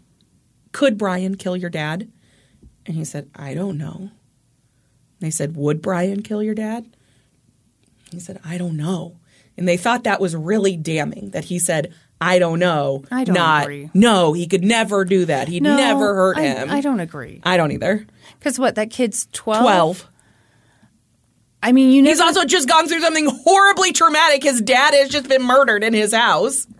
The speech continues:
Speaker 2: Well, and you also, you don't know how a kid is taking that question.
Speaker 1: Mm-hmm.
Speaker 2: Like,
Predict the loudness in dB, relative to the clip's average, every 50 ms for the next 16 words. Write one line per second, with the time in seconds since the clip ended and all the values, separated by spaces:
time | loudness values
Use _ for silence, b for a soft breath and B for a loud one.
0 | _ _ -6 0 2 2 2 2 2 0 0 0 -2 -4 -6 -6 -4 -4 0 2
1 | 2 2 2 0 0 2 2 2 2 0 -2 -4 -10 B B B B B B B
2 | B B B B B B B B B 0 2 2 4 4 2 2 2 2 0 0
3 | 0 -2 -4 -4 -2 -2 -2 -4 -6 -6 -6 -8 -6 -6 -4 -4 -4 -4 -6 -8
4 | -6 -6 -4 -4 -4 -4 -4 -2 0 0 -2 -2 -6 B